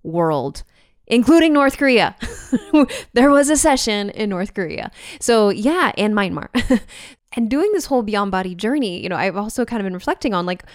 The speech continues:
imagine, 'cause, you know, for many years, I feel like I birthed this company and I've taken care of it year after year. And it's really been a central, like, part of my life. I, I've not gone a single day where I've not thought about this company. So in, in a way, it is, uh, similar, and I'm not gonna relate it directly to having a kid,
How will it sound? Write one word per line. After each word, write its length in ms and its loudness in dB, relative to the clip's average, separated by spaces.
imagine, 680 4
'cause, 140 -8
you 80 0
know, 180 0
for 180 -20
many 160 -6
years, 120 0
I 40 0
feel 120 -2
like 100 -2
I 60 -2
birthed 460 -6
this 180 -6
company 420 -2
and 80 -4
I've 120 -6
taken 300 -8
care 240 -2
of 120 0
it 240 -6
year 180 -2
after 240 -2
year. 260 -2
And 80 -4
it's 200 -12
really 240 -4
been 400 -8
a 60 -2
central, 600 -2
like, 200 -8
part 180 -2
of 60 -2
my 80 -4
life. 260 -2
I, 160 -4
I've 160 -4
not 320 0
gone 180 -2
a 60 -6
single 340 -4
day 200 -8
where 100 -8
I've 80 -10
not 180 -12
thought 140 -8
about 180 -14
this 120 -18
company. 460 -14
So 140 0
in, 60 -2
in 180 -4
a 20 0
way, 300 2
it 180 -6
is, 420 0
uh, 360 2
similar, 600 -2
and 240 -2
I'm 120 -2
not 160 -4
gonna 100 -6
relate 240 -4
it 100 -8
directly 580 -8
to 60 -14
having 240 -12
a 60 -14
kid, 300 -8